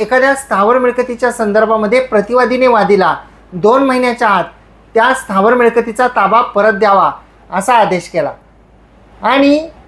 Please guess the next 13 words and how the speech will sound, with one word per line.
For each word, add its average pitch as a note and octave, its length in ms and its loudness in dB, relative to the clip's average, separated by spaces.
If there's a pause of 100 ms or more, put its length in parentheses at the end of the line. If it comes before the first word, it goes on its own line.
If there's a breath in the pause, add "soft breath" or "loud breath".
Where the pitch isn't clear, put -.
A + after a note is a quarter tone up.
(200)
या A#3+ 280 0 (220)
हुकुमनाम्याप्रमाणे A#3+ 960 0 (380)
जो B3 60 2
आपण C4 240 2
अंमलबजावणीचा C4+ 920 0
अर्ज A#3 240 0
दाखल A3+ 320 0
करतो, G3 340 -4
म्हणजे G3+ 300 -2
एक्झिक्युशन A#3+ 580 -4
पिटिशन A3+ 420 -6
दाखल G#3 260 0
करतो, F#3 420 -4